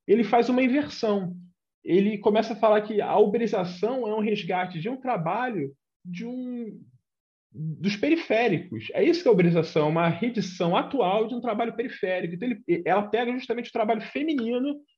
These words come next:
é, fora da lei para falar como um modelo da uberização. E ela, muito claramente, fala assim, isso não,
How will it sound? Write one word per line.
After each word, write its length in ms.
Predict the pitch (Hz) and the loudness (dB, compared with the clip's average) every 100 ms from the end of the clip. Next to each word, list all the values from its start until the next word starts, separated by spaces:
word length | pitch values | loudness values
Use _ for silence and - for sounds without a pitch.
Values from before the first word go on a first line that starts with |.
| _ - | _ -2
é, 440 | 185 180 175 175 - - - - | 2 4 4 2 -4 -10 -16 2
fora 220 | 226 247 | 6 6
da 100 | 262 | 6
lei 380 | 214 196 247 247 _ _ _ | 6 6 4 -4 _ _ _
para 140 | 233 | -2
falar 520 | 214 220 196 208 208 - | 0 0 0 0 -4 -6
como 260 | 233 233 240 | -2 0 0
um 80 | 233 | 0
modelo 420 | 247 170 220 220 | 2 2 2 2
da 80 | 226 | 2
uberização. 640 | 214 214 208 - 143 143 _ _ _ _ _ _ | 0 -4 -8 -10 -10 -12 _ _ _ _ _ _
E 220 | 147 143 | 0 4
ela, 420 | 151 160 147 139 135 | 4 6 4 0 -2
muito 240 | 165 196 | 0 0
claramente, 360 | 220 208 202 233 | 0 0 0 -2
fala 140 | 247 | -6
assim, 140 | 220 214 | -6 -6
isso 180 | 208 240 | -6 -6
não, 380 | 269 254 214 | -4 -4 -8